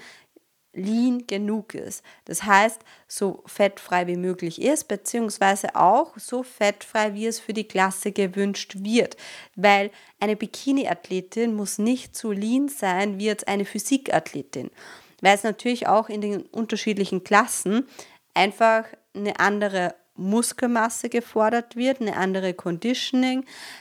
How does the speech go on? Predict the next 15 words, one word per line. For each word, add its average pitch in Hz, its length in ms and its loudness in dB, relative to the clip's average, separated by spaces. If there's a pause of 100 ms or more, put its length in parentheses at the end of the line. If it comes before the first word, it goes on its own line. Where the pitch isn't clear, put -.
(200)
Ähm, 190 520 4 (300)
das 190 200 -4
heißt, 196 480 4 (260)
wie 214 280 0
fettfrei 196 960 0 (100)
du 180 160 -6
bist, 269 520 -2
beziehungsweise 196 1400 2 (360)
wie 214 640 -2 (1200)
ausgezehrt - 1120 -2
du 180 140 -4
bist, - 460 -10 (140)
auf - 160 -6
gut - 240 -8
Deutsch. - 280 -2